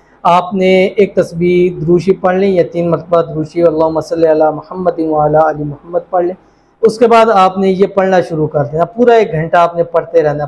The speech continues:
बार बार repeat करते रहना, खामोश नहीं होना, चुप नहीं होना, स-, मतलब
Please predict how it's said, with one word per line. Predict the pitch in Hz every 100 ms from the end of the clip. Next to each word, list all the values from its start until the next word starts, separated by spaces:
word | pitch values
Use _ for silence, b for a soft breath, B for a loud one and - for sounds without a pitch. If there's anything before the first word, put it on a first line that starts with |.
| 139
बार | 156 151
बार | 151 147
repeat | 147 160 156
करते | 156 139 156
रहना, | 143 139 151 b b b _
खामोश | 208 214 226 240 240
नहीं | 220
होना, | 208 202 202
चुप | 196 240 226 226
नहीं | 208
होना, | 185 185 190
स-, | 185 - 151 - 208
मतलब | 196 220 208